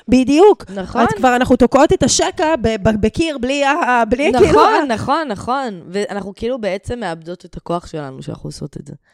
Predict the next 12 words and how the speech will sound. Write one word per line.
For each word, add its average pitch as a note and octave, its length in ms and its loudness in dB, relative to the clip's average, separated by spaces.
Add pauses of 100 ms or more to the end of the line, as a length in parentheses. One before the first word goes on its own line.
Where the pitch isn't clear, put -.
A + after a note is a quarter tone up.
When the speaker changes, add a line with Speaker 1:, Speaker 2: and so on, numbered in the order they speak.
(100)
Speaker 1:
כן. F3+ 320 -2 (120)
Speaker 2:
כי G3 120 0
אנחנו F3 280 -4
יוצאות G3 380 -2
מהמקום F3+ 440 -6
החזק E3+ 720 -8
שלנו. D#3 400 -12 (440)
ואני B3+ 240 -8
שמה E4 300 -4
לב D#3 340 -2 (500)
שאני, C4+ 600 -8 (520)
כאילו, G3 480 -4